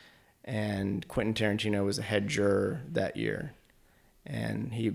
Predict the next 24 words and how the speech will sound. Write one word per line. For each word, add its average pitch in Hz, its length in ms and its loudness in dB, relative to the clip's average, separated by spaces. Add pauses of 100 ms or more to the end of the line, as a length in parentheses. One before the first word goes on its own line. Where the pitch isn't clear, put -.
(1160)
he 107 240 0
was, 101 400 2
uh, - 480 -2
you - 60 -4
know, 101 80 0
he 107 100 0
praised 104 480 8
the 107 60 2
movie. 104 420 6
And 123 80 10
it 127 40 12
was 123 120 10
also 165 240 12
two - 160 2
thousand 117 300 10
eight, 117 180 8
so 120 120 8
it - 20 10
was, 107 100 6
like, 110 140 4
right 113 320 10
at 98 80 4
the - 80 0
crash. 107 680 2